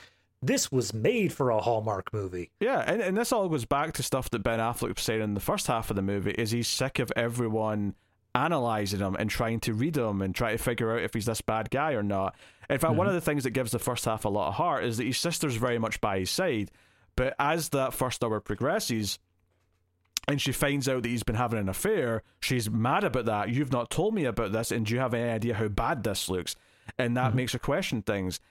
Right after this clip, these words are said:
Speaker 2: And then some of the money stuff makes her question things, to the point where the sister even says, "You're gonna have to tell me this." And he's like, "Tell you what?" And then she doesn't actually say this, the question, like, "Did you kill her?"
Speaker 1: Mm-hmm.
Speaker 2: But that's kind of what she needs to hear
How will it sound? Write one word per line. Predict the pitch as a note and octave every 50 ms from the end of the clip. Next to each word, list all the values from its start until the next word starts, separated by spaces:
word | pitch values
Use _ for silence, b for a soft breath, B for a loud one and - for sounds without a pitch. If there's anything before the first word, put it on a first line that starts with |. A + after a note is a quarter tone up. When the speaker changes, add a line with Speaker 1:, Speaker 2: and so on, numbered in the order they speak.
| b b
Speaker 2:
And | - A#2+ A#2
then | A#2 A#2+
some | - - C3 B2
of | C3+
the | C#3 C3+
money | C#3+ F#3+ A#3+ A#3
stuff | - - - B2 A2+ -
makes | - A2+ G2 -
her | G#2+
question | - - A2 G#2 G2 - G2 F#2
things, | - F#2 F#2 F#2+ - b b b b
to | - C#3+
the | C#3 -
point | - F3+ G3+ B3 G#3+ D3+
where | C#3 B2+ A#2+ A#2 A2+ G#2+ G2+ - _ _ _ _ _
the | C3+ C3
sister | - - D#3+ F3+ - - - C#3 C3 B2 -
even | C3 C3 B2+ B2 A#2+ A2+
says, | - - A2+ A2+ A2 A2 G#2+ G2 A2+
"You're | C3 A#2+
gonna | A#2 C3+ B2+ A#2
have | A#2 A2+ -
to | A2+ G#2+
tell | - C3 C3+ E3+ F3+
me | C3 A2 G2+
this." | F#2+ F#2 F2+ - - - - - - _ _ _ _ _
And | A#2+ A2+
he's | A2+ A2
like, | A#2 A#2+
"Tell | - C3+ C3
you | C3 A#2 A2
what?" | G#2 B2 D3 B2+ A2 -
And | - B2
then | C3+
she | B2+ -
doesn't | E3+ G3+ C4
actually | A#3 A3 G3+ - E3+
say | - - D#3+ D#3+ D#3+
this, | D3 B2 - - - -
the | - C3 B2
question, | - - C3+ A#2+ C3 C#3 - - E3+ F3 F3+ E3 -
like, | - B2 A#2 -
"Did | B2+ A#2+ A2+ -
you | B2 A#2 A2
kill | - - - B2+ D3+
her?" | C#3 E3+ A3 A#3 A3 B B B B B B B A#2+ B
Speaker 1:
Mm-hmm. | - C3
Speaker 2:
But | B2+ - B2+ B2+ B2+ - - _
that's | C3 C3 D#3+ E3
kind | - - D#3 C#3 C#3
of | B2+ A2 B2+
what | C3 -
she | - C3+
needs | B2+ C#3+ D3+ -
to | D3
hear | A#2+ - - C3 C#3+ B2+ A2+ A2+